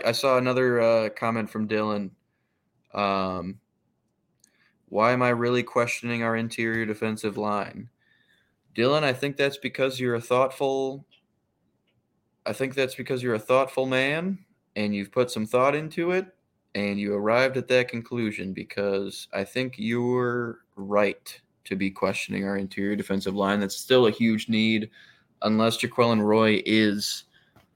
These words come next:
um, really good, kind of, kind of plays above his, uh, his draft position. You know, it's, Harrison Phillips is still f-,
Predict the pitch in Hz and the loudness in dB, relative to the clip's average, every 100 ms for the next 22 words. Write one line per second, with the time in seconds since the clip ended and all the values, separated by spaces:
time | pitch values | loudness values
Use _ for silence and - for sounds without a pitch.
0 | _ - 101 98 92 80 80 _ _ _ | _ -4 -2 -2 -4 -10 -16 _ _ _
1 | _ _ - - 98 113 117 110 107 117 | _ _ -20 -16 -4 0 2 4 4 4
2 | 101 - 107 98 - - 104 - 110 107 | 4 0 -2 -2 -6 -2 -2 2 4 4
3 | 104 95 98 101 98 107 98 98 95 95 | 2 4 6 6 4 -2 0 2 0 -4
4 | - - _ _ - 98 95 82 - - | -10 -12 _ _ -6 -4 -4 -8 -12 -16
5 | _ 117 104 101 107 110 92 - - - | _ -4 0 4 4 2 -4 -8 -12 -14
6 | - _ _ _ _ _ _ - 101 104 | -20 _ _ _ _ _ _ -2 2 2
7 | 101 110 107 - - - - _ _ _ | 2 2 0 -2 -6 -8 -14 _ _ _
8 | _ - 123 135 143 127 127 147 - 113 | _ -2 4 4 2 0 2 2 0 -6
9 | - 127 135 - | -2 0 -2 -8